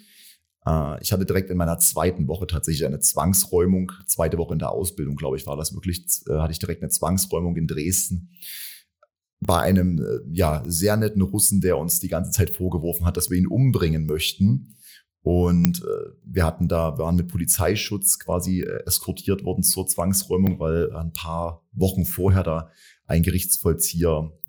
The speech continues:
ja, ich sag mal, verunglückt ist. Und das war sehr actionreich, ja, aber im Endeffekt hab ich wirklich so viel gesehen, das kann man gar nicht alles wiedergeben, von, von Mietern, die ihre Küche rausreißen und ein Blumenbeet in der Küche pflanzen, über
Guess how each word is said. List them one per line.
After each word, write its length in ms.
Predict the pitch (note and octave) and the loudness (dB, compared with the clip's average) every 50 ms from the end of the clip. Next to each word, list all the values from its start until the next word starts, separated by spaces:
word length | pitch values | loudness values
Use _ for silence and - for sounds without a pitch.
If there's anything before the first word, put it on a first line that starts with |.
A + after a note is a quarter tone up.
| - - - | -14 -16 -10
ja, 220 | _ - D2 C2+ - | _ -4 -2 -2 -2
ich 80 | - | -2
sag 160 | - F2+ E2 | -2 -2 0
mal, 100 | - E2 | 0 -2
verunglückt 800 | D#2+ - F#2 - - G2+ G#2 G#2+ A2+ G#2 - E2 D2+ C#2+ - - | -2 -4 -6 -4 0 0 2 2 0 0 2 2 0 0 -2 -8
ist. 520 | - - C#2+ F#2 A#2 A#2+ - - - - _ _ _ _ _ - - _ _ _ | -10 -4 -2 -2 0 -2 -2 -4 -6 -10 _ _ _ _ _ -20 -20 _ _ _
Und 320 | - - D#2+ D#2+ D#2+ - | 0 2 4 4 4 2
das 140 | E2 - - | 0 0 2
war 120 | F2 F#2 | 2 4
sehr 220 | E2+ F#2 F2 - - | 4 4 4 4 2
actionreich, 680 | G2 - - - - E2 D2+ C2+ B1+ C2 C#2+ C#2 - | 0 0 0 2 2 2 2 2 0 -2 -2 -4 -4
ja, 140 | D2 D#2+ E2+ F#2 | -2 0 0 0
aber 240 | F2 E2 E2 D2 - - B1 B1+ - - _ _ _ | 0 0 -2 -4 -4 -8 -12 -14 -16 -18 _ _ _
im 80 | - E2+ | 2 4
Endeffekt 320 | F2+ G2 F#2+ G#2 F2 - | 4 4 4 4 2 2
hab 100 | F2+ E2+ | 0 -2
ich 120 | D#2+ D#2+ D#2+ | -2 -2 -6
wirklich 220 | D#2+ C#2+ D#2 - | -10 -4 -2 -2
so 240 | - - G#2 A2 A2 | 0 0 0 -2 -2
viel 200 | - - F2 D#2 | 0 0 0 0
gesehen, 280 | D2 D#2+ C#2 - D#2+ F2 | 0 -2 -2 -2 0 0
das 140 | F2+ E2 - | 0 -2 -2
kann 120 | - F#2+ | 0 -2
man 120 | F#2 F2 E2+ | -2 0 0
gar 100 | E2+ D#2+ | -2 -2
nicht 160 | E2 D#2+ - | -2 -4 -4
alles 220 | D2+ D#2 D2 D#2 | -6 -6 -4 -2
wiedergeben, 420 | F#2+ G2 G#2+ F#2+ - F2 - - - | 0 0 0 0 0 -4 -4 -4 -4
von, 560 | - - - F#2+ F#2 G2 F#2+ F#2 F2+ F2+ - - - - - - _ _ _ | -6 -2 0 4 6 6 6 6 4 2 -4 -10 -18 -20 -20 -20 _ _ _
von 300 | - - G#2+ G2+ F#2+ G2 | 2 4 6 8 8 8
Mietern, 440 | G2 A2 G2+ - A#2+ G#2+ G#2+ G#2 G2 | 6 6 4 2 2 2 2 0 0
die 120 | F#3+ G#3 | 0 0
ihre 220 | - G2 G2 G2+ | 0 0 -2 -2
Küche 320 | - - A2+ - A2+ G2 - | -4 -2 -2 0 2 0 0
rausreißen 640 | C#2+ E2 F2+ F#2 - E2+ - D#2+ E2 F#2 - - - | 0 0 0 0 0 0 0 0 0 2 2 0 0
und 160 | B1+ F#2 F#2+ | 0 2 2
ein 80 | G2 E2 | 2 2
Blumenbeet 480 | E2 G2 G#2 G#2+ G2+ G2 G2 G2 F#2+ | 4 4 4 4 4 2 2 0 0
in 80 | - F2+ | 0 0
der 100 | F#2 F#2 | -2 -2
Küche 300 | - - G2+ - G#2+ F#2+ | 0 0 0 0 0 -2
pflanzen, 640 | - F2+ F2 E2+ F2 F2 E2+ - F#2 F2 F2 F2 - - - _ _ _ _ _ | 0 0 2 2 4 4 2 2 0 0 -4 -4 -6 -10 -16 _ _ _ _ _
über 760 | - F#2+ G2 G2 F#2+ F#2+ F#2 F2+ F2 F2 E2+ E2+ E2+ E2 - | 6 6 8 8 8 6 6 4 4 4 2 0 -2 -4 -4